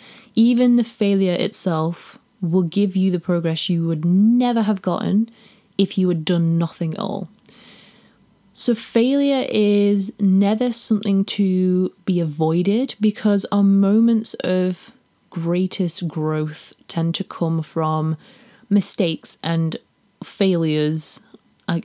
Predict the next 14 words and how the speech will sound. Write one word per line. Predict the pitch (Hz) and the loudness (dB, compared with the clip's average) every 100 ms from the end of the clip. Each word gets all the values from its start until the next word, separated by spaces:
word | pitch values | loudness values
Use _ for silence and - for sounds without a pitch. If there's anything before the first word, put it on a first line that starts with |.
| - | -4
again, | 196 214 180 | -2 0 0
a | - | 0
lot | 180 196 | 0 2
of | 208 | 0
air | 214 214 | 0 -2
quotes, | 214 156 - - | -2 -4 -4 -10
failures. | - - 202 190 160 156 156 - - - - - - | -12 -2 0 2 0 0 -2 -8 -16 -20 -20 -20 -6
We | 180 196 | 0 2
learn | 190 202 208 233 233 233 226 - _ _ - | 4 4 4 4 4 2 0 -8 _ _ -4
the | 185 190 | 0 2
most | 190 185 175 180 202 - - - - | 4 4 2 2 0 -4 -8 -10 -12
when | - 185 175 | -2 0 2
we're | 170 170 | 2 0
not | 170 165 165 262 | 0 0 -2 -6